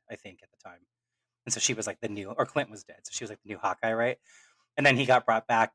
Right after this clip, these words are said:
and they're sharing the mantle. But I remember finding, I never really cared, I don't, I never thought about him one way or the other in the comics, really. He didn't, like, annoy me, but I didn't care. But in that line, I remember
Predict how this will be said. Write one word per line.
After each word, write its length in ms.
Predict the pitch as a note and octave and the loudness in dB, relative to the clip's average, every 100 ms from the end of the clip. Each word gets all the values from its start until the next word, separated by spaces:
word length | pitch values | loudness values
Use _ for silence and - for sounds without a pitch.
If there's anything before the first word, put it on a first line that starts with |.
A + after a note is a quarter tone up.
| - | -4
and 160 | A2 | -4
they're 140 | G#2 G2+ | -4 -4
sharing 340 | - A2 A2 | 0 0 0
the 80 | G2+ | -4
mantle. 400 | G#2 G2+ - G2+ | -12 -12 -12 -8
But 120 | A2 | -6
I 60 | A2+ | -2
remember 480 | A#2+ C3+ F3+ A#3 G3 - | 0 0 0 0 -2 2
finding, 440 | B2 A#2+ A#2 A2+ _ | 2 4 -2 -6 _
I 60 | C#3+ | -4
never 180 | F#3+ B3+ | -2 0
really 180 | A#3+ | -2
cared, 280 | D#3+ - D#3 | 0 2 2
I 40 | F#3 | 2
don't, 140 | B3+ - _ - | 0 -4 _ -10
I 40 | |
never 160 | A3+ A#3+ | -8 -2
thought 200 | - - | 2 4
about 180 | F#3+ G3 | 6 4
him 80 | F#3+ | 4
one 120 | F#3+ | 0
way 100 | F#3 | 0
or 40 | |
the 80 | F3+ | 0
other 140 | F#3 | 0
in 60 | G3 | -2
the 60 | F#3+ | -2
comics, 340 | F#3+ G3 - | -4 -4 -6
really. 280 | F#3+ G3+ G#3 - | -4 -4 -6 -10
He 60 | |
didn't, 160 | D3 D3 | -8 0
like, 160 | B2 A2+ | 0 0
annoy 320 | G#2+ A2+ A#2+ | 0 0 -2
me, 160 | B2+ | -4
but 140 | B2 A2 | -6 -6
I 60 | |
didn't 200 | A2 A2 _ | -8 -12 _
care. 240 | G#2+ B2+ - _ _ _ _ _ | -8 -6 -8 _ _ _ _ _
But 100 | C#3+ | 2
in 140 | B2+ A2+ | 2 4
that 300 | D3+ F3+ - | 6 6 6
line, 320 | A#2+ A2 A2 | 4 4 2
I 60 | A2 | -4
remember 440 | A2+ A#2+ A#2+ G#2+ | -2 0 -2 -2